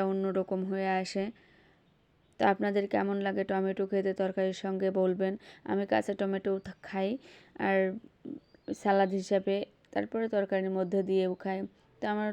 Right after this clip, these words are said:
তরকারিটা কষানো হয়ে গেছে, আমি ঝোলের পানি দিয়ে দিয়েছি। ঝোলের পানি দিয়ে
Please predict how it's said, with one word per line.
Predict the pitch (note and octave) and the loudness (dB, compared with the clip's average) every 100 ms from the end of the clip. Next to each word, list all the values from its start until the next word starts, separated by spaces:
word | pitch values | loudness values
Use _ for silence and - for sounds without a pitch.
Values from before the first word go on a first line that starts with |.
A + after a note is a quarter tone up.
| G#3+ | 2
তরকারিটা | G3+ G3+ G3+ G#3 | 4 4 2 2
কষানো | G3 G3 G#3+ G#3 | 2 2 0 -2
হয়ে | G3+ G3 | 0 0
গেছে, | G3 G3 G#3 | 0 -2 -2
আমি | G3 F#3+ | -2 -2
ঝোলের | G3+ F#3+ F#3+ | 0 0 0
পানি | F#3+ F#3 F#3 | 0 -2 0
দিয়ে | F#3 F3+ | 2 2
দিয়েছি। | F#3+ F#3+ - G#3+ G#3+ - _ _ _ _ _ _ _ _ _ _ _ _ | 4 2 0 -8 -8 -12 _ _ _ _ _ _ _ _ _ _ _ _
ঝোলের | G#3+ G#3 G#3 G#3 | 0 4 6 4
পানি | G#3 G3+ | 2 0
দিয়ে | G3+ G3+ | 0 0